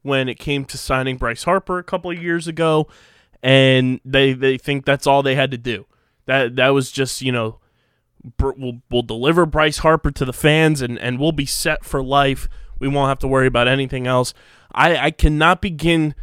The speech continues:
to stress it enough, and you, you guys know, like, if you have listened to, ugh, see, I'm so mad I can't even speak. You guys know, if, if you've listened to this podcast for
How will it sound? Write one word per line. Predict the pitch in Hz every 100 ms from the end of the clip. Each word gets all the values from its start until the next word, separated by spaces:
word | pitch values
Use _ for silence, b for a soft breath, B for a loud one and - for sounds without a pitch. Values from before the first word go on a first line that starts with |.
| b b b -
to | 160 143
stress | - 160 156 -
it | 151
enough, | 143 131 123 -
and | 127
you, | 135 143 135 -
you | 175
guys | 185 185 185 156
know, | 160 160 147 123 - -
like, | 156 147
if | 143
you | 151 208 175
have | 165 147
listened | 127 185 175 - 170 180 165
to, | - 170 151
ugh, | 151 135 113
see, | - 175 185
I'm | 135 156
so | - 202
mad | 185 165 156
I | 127
can't | - 139
even | 117
speak. | - - 151 - - b b b -
You | 156
guys | 202 202 160
know, | 160 147 104 107 _ _ _ _ _ _ _ _ _
if, | 151 147
if | 147 147 147
you've | 180 170
listened | 202 - 180
to |
this | 165 -
podcast | - 147 151 - 151 143
for | 135